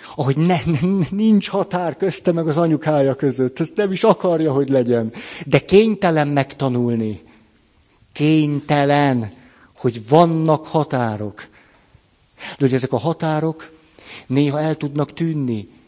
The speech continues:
és egy mély egység tud létrejönni. De aztán a határoknak megint vissza kell állniuk.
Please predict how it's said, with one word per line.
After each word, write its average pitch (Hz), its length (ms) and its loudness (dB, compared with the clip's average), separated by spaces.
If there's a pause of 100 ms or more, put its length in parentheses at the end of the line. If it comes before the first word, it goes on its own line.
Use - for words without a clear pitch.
(180)
és - 100 -6
egy 123 80 -2
mély 156 220 0
egység 160 420 -2
tud 135 180 -6
létrejönni. 113 720 -2
De - 240 -6
aztán 143 240 0
a 135 40 -2
határoknak 151 600 -2
megint 127 320 -4
vissza 156 420 -4
kell 156 400 -6
állniuk. 107 800 -8